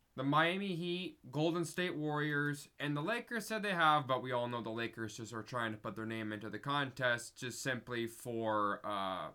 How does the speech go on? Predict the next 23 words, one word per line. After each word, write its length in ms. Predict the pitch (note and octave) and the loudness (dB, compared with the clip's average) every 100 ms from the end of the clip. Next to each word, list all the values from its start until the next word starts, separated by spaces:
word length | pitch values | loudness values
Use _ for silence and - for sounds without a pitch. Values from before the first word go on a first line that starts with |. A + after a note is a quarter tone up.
| - | -10
respect, 600 | A2+ - - C3+ C3 - | -8 -4 4 6 6 0
and 120 | A#2 | -10
so 140 | A2 | -6
therefore 360 | B2 A#2+ A2+ A#2+ | -4 -4 -4 -2
Laker 300 | A#2+ G#2+ A2+ | -2 -2 -4
Nation 580 | A2+ B2 A2 A2+ G#2 G2 _ - _ _ - | -2 -4 -4 -6 -6 -8 _ -20 _ _ 0
doesn't 380 | C3 A2+ A#2+ G#2+ | 0 0 -4 0
go 420 | A2+ G#2+ G2+ G2+ _ | 2 2 0 -6 _
crazy 460 | C#3+ D3 A#2 G#2+ | 4 4 4 -2
bonanzas, 800 | G#2 A2 A2 G#2+ G2+ G2+ G2 - - _ _ _ _ | -2 -2 0 -2 -2 -6 -6 -12 -18 _ _ _ _
you 100 | G#2+ | -10
know. 180 | G2 F2+ - _ _ _ _ _ _ _ | -8 -8 -12 _ _ _ _ _ _ _
They're 500 | B2+ B2 A#2 A2+ G#2+ | 4 4 6 6 6
an 100 | G2 | 4
interesting 500 | B2 B2 A2+ - A2 | -4 -6 -10 -8 -6
bunch. 460 | F#2+ G2 E2+ - _ | -4 -4 -6 -18 _
They're 120 | A2 | -6
very 240 | G#2+ A2+ G#2+ | -2 -2 -2
prideful. 600 | - A2+ G#2+ - F#2 - | 0 2 2 -2 -10 -10
For 100 | - | -10
good 200 | C#3+ E3+ | -2 0
reason, 320 | F3 F#3 F3 | 2 2 0
so. 380 | E3+ G#3 F#3 A2 | -2 0 2 0